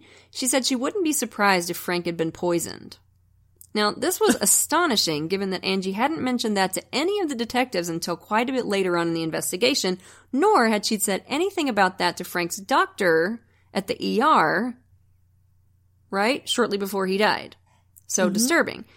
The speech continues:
Speaker 1: And this officer also said that he'd been struck on that day by how unemotional she seemed, except for these occasional kind of weird bursts of, like, whimpers and crying noises,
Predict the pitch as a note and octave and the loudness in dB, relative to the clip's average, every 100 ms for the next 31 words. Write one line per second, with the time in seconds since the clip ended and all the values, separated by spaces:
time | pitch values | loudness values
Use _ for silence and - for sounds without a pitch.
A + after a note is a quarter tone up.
0 | _ _ _ _ - A3 A3 G#3+ G#3+ - | _ _ _ _ 2 4 6 4 0 0
1 | A3 A3+ A#3+ A#3 G#3+ - C#4 - F#4+ - | 2 2 0 -2 -4 0 0 0 -2 0
2 | D#4 C4 A3+ A3+ G3 G3 - - C#4+ D#4 | 0 0 -2 -2 -2 -2 -4 -2 -2 -2
3 | D4+ C#4 B3 G#3+ G#3+ G3+ E3+ F3 - D#3+ | -2 -2 -4 -2 0 0 -2 -4 -4 -4
4 | E3 E3+ G#3+ B3+ B3+ A#3 A#3 G#3+ A3 G#3 | -4 -2 -4 -4 -4 -4 -4 -4 -2 0
5 | G3+ F#3+ G3 G3 - - - G#3+ - B3 | 0 0 -2 -6 -12 -20 -8 -4 0 0
6 | B3 A3 G#3 G3+ - - B3 C4 C4+ B3+ | 0 -2 0 -2 -4 -4 -2 -2 -4 -4
7 | A3 F3 E3 F#3 F#3+ F3 - F3 F#3 - | -4 -2 -2 0 0 -4 -2 0 2 -2
8 | - F3 E3+ - - F3+ G#3 G#3 F#3+ F3 | -4 -4 -6 -6 -6 -4 -2 -2 -2 -6
9 | - E3 F3 G#3 A3 B3 B3+ C#4+ C#4+ C#4 | -4 -4 -2 -2 -2 -2 -4 -4 -4 -4
10 | - | -6